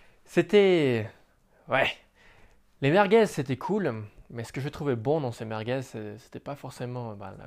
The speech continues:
enfin, la viande, c'était l'assaisonnement qui, qui m'a bien plu. J'ai testé d'autres, euh, saucisses, euh, mais bon, j'ai, j'ai pas eu le cœur de manger, euh, du porc ou ce genre de choses, ça, ça me donnait vraiment pas envie. Et bien sûr, comme je n'avais plus l'habitude, mon bide en a vraiment chié.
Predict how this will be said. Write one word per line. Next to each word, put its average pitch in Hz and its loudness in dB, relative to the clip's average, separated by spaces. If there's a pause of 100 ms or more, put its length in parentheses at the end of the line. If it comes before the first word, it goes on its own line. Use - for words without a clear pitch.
(160)
enfin, 110 -16
la 98 -12
viande, 123 -6
c'était - -18
l'assaisonnement 110 -6
qui, - -18 (320)
qui - -14
m'a 110 -6
bien 110 -6
plu. 151 -8 (800)
J'ai 117 -4
testé 131 -2
d'autres, 127 -4
euh, 110 -4
saucisses, 123 -8
euh, 104 -12
mais 107 -16
bon, 110 -14
j'ai, 104 -18 (140)
j'ai 113 -16
pas 143 -4
eu 139 -2
le 131 -8
cœur 131 0
de 113 -2
manger, 117 -2
euh, 104 -4
du 110 -10
porc 123 0
ou 107 -10
ce - -18
genre 107 -8
de 110 -6
choses, 127 -8
ça, 104 -16 (160)
ça 110 -20
me 113 -16
donnait 107 -12
vraiment 127 -4
pas 123 -6
envie. 113 -6 (840)
Et 151 2
bien 180 6
sûr, 180 2
comme 147 0
je 135 0
n'avais 127 6
plus 170 -8
l'habitude, 143 4
mon 120 0
bide 131 -2
en 113 2
a 101 -4
vraiment 165 2
chié. 160 0